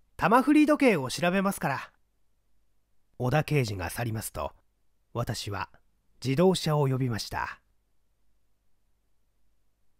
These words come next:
さて皆さん、敏夫君はいかにして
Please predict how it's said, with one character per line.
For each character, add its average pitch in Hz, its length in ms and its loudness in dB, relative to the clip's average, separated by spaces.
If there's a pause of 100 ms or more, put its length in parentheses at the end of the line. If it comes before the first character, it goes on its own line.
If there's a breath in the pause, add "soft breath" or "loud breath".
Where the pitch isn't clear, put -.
さ 208 180 2
て 165 240 2
皆 139 240 0
さ 117 140 -6
ん、 76 100 -10 (1500)
敏 180 300 0
夫 214 80 6
君 190 260 4
は 185 160 6
い 180 120 2
か 262 140 4
に 185 100 2
し - 100 -4
て 127 240 -2